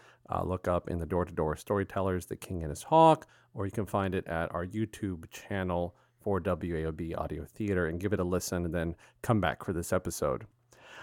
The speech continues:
Uh, but, uh, so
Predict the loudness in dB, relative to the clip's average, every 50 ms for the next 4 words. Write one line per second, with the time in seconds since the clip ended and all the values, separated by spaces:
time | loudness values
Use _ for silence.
0 | -16 -10 _ 4 6 8 10 10 8 8 6 2 -8 _ _ _ -2 8 10 10
1 | 10 10 4 -20 -20 -20 -20 -20 _ _ _ _ -10 -8 -6 -4 -2 6 10 10
2 | 10 10 8 4